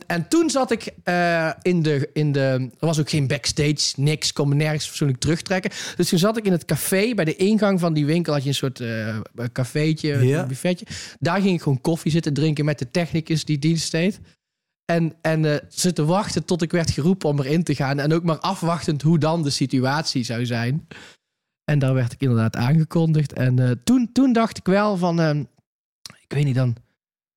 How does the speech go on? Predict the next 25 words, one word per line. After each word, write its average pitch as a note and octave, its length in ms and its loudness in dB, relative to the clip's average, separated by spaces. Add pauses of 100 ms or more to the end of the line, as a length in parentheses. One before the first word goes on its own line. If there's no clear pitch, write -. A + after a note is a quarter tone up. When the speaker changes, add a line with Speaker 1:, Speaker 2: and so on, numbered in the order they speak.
(760)
Speaker 1:
ja, A#2+ 100 -2
dan B2 120 2
realiseer C3 500 2
je C#3+ 100 2
wel, B2+ 200 0
<laughs> A#2 80 2
"Wat C3+ 120 6
ben C3 140 4
ik - 80 -6
nou - 160 0
eigenlijk B2+ 260 -2
aan C3+ 100 -2
het C3+ 160 -2
doen G3 200 2
hier?" C3 300 0 (1080)
Maar, D#3 320 2
maar D3 360 0
er C#3+ 120 -2
komt F3 220 0
dan E3 120 2
toch - 220 -2
ook G3+ 200 2
een G3+ 60 4
soort F3 300 0
van D3 400 0